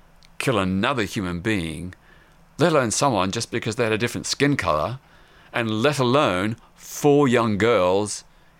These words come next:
in church on Sunday?" So that prompted my interest in and inspiration by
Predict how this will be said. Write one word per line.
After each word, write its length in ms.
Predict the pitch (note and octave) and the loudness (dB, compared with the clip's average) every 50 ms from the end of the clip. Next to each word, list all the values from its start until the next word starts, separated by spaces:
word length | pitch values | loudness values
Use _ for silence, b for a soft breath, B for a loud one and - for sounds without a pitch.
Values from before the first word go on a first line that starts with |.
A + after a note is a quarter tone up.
| b - | b -4
in 100 | A#2+ A#2+ | -2 -2
church 460 | - - B2+ B2+ B2 A2 - - - _ _ | 2 2 4 4 2 0 -4 -10 -16 _ _
on 140 | - A#2+ B2 | -4 -4 -2
Sunday?" 540 | A#2+ - D#3+ E3+ E3+ B2+ F2 D#2 G#2 G#2 - _ _ _ - b b b b b b b b b b b b | 0 0 0 0 0 -2 -4 -6 -8 -12 -18 _ _ _ -20 b b b b b b b b b b b b
So 160 | - - C#3+ | -2 2 2
that 280 | - F#3+ - - _ - | 2 2 0 -2 _ -4
prompted 420 | - C#3+ C#3 C3+ B2+ - B2 A2 | 0 0 0 2 0 -2 -2 0
my 140 | G#2+ A2 A2 | 0 0 0
interest 500 | - B2 C3 C3+ - - G#2 F#2 - - | 0 0 -2 -2 -2 -4 -4 -6 -4 -4
in 420 | F#2+ E2+ E2+ E2+ F2+ G2+ G#2 G#2 - _ _ _ _ _ _ _ _ _ | -4 -2 -2 -4 -4 -6 -8 -10 -14 _ _ _ _ _ _ _ _ _
and 200 | - G2+ G#2 A#2 | -6 -4 -4 -4
inspiration 920 | B2+ C3 A#2+ - - - - G#2 G#2 G#2 G#2 G2+ - G#2+ F#2+ F#2 F#2 F2 F2 - _ _ _ | -4 -4 -4 -4 -4 -2 -2 0 2 2 0 0 -2 -4 -4 -6 -6 -10 -12 -16 _ _ _
by 580 | - D3 D#3 C3 G2 F2+ E2 E2 F2+ G2 G2+ | 0 2 2 2 0 -2 -2 -4 -6 -8 -10